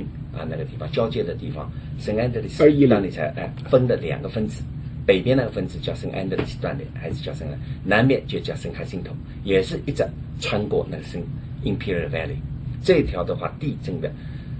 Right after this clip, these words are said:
Speaker 1: 四到五级地震的数目是超过圣安德烈斯断层，但是它大地震的数目是少于圣安德烈斯断裂。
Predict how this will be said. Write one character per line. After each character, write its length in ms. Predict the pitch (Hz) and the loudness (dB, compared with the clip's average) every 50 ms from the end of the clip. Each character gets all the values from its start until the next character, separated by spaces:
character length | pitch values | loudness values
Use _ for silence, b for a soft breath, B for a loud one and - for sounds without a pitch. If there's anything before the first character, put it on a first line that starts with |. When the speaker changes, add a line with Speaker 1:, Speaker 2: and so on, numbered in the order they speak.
| B B B - - - - - - - - | B B B -8 -8 -8 -8 -10 -8 -6 -4
Speaker 1:
四 280 | - - - 233 226 | -2 0 2 2 6
到 160 | - - 139 | 8 10 10
五 100 | 110 90 87 | 10 8 4
级 120 | - 139 | 2 2
地 140 | 139 - 110 | 2 2 0
震 160 | - - 78 - 76 78 - - | -4 -4 -6 -6 -6 -6 -6 -4
的 80 | - - | -4 -4
数 240 | - - - 262 226 | -2 0 4 4 4
目 140 | 107 85 85 | 4 4 0
是 140 | - 123 | -2 -4
超 240 | - - - 131 120 | -4 0 4 4 4
过 120 | 117 107 95 | 4 2 -4
圣 160 | - - 82 | -4 -6 -6
安 140 | 76 78 80 | -6 -6 -6
德 80 | 80 - | -6 -6
烈 100 | 73 - | -8 -8
斯 140 | - - | -8 -8
断 140 | - - 73 - | -8 -8 -8 -8
层， 100 | - - - - - - - - | -10 -10 -10 -10 -8 -8 0 4
但 160 | - 139 123 117 | 6 6 8 6
是 100 | - - | 4 -2
它 140 | - 120 113 - - | -2 -2 -2 0 2
大 200 | 170 175 147 127 | 4 4 4 4
地 140 | - - 113 | 2 -2 -4
震 200 | - 85 85 - | -4 -4 -6 -6
的 60 | - | -6
数 140 | - - - | -6 -4 -4
目 60 | - - - - | -4 -6 -6 -6
是 160 | - - - | -6 -6 -6
少 340 | - - - 123 110 - - - - | -2 2 4 4 4 4 2 -4 -4
于 100 | - - | -2 -2
圣 180 | - - - - | -2 -2 -4 -4
安 40 | - | -4
德 60 | - | -6
烈 60 | - - | -6 -6
斯 120 | - - | -6 -4
断 140 | - - - | -4 -4 -4
裂。 80 | - | -4